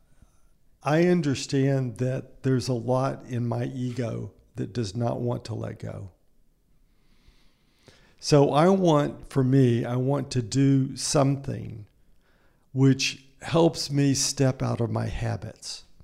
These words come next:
Now, that might be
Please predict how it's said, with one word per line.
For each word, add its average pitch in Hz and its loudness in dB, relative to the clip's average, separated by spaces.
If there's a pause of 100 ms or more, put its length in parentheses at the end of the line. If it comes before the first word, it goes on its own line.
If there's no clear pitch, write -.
(2500)
Now, 135 0 (1000)
that 151 4
might 156 4
be 139 2